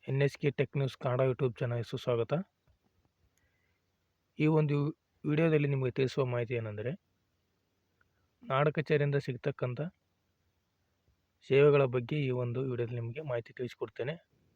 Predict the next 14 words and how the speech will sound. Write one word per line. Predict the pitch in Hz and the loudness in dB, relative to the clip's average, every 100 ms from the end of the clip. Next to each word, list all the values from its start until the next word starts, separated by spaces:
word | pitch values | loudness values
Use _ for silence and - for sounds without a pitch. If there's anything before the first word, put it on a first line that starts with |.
| _ _ 117 | _ _ -2
ಹಾಗೂ | 127 143 127 _ _ _ _ _ _ _ - | 0 2 -2 _ _ _ _ _ _ _ -4
ಆ | 123 143 | 0 2
ಒಂದು | 151 147 143 | 2 0 -2
ಸೇವೆಗಳಿಗೆ | 139 147 156 139 143 131 | 2 4 6 4 4 2
ಅರ್ಜಿ | 120 143 | 0 -4
ಸಲ್ಲಿಸಲು | 139 127 - 120 175 - _ _ _ _ 120 | -4 -4 -2 0 0 -2 _ _ _ _ -6
ಬೇಕಾಗುವ | 120 127 143 139 143 | -4 2 2 4 2
ದಾಖಲಾತಿಗಳ | 120 120 143 131 131 123 | 2 0 0 -2 0 0
ಬಗ್ಗೆ | 120 117 143 175 _ _ _ _ _ _ _ - | 0 -2 -2 -4 _ _ _ _ _ _ _ -4
ಈ | 147 | 0
ಒಂದು | 147 139 131 | 2 2 0
ವಿಡಿಯೋದಲ್ಲಿ | 127 123 123 | 0 -2 -4
ನಿಮಗೆ | 120 165 | -4 -6
ತಿಳಿಸಿಕೊಡ್ತೇನೆ. | - 123 117 - 117 - 117 | -4 -6 -6 -8 -14 -12 -12